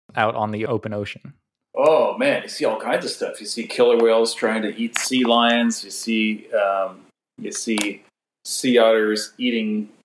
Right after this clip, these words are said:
Speaker 2: birds, which they aren't really supposed to do. Um, you see, uh, you know, killer whales swim right under your boat or under your kayak.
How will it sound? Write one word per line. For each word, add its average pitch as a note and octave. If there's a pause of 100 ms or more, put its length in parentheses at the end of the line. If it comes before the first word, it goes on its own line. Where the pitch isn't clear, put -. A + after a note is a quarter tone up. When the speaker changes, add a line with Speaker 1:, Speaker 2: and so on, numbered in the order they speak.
(240)
Speaker 2:
birds, G#2+
which G#2+
they G#2
aren't G#2
really G#2
supposed G#2
to G#2+
do. G#2 (320)
Um, F#2+
you F2
see, G2+ (760)
uh, F2+ (100)
you A2+
know, F2 (180)
killer G#2+
whales G2
swim F#2+
right F#2+
under F#2+
your E2+
boat G#2
or F2
under F2+
your E2+ (340)
kayak. G2+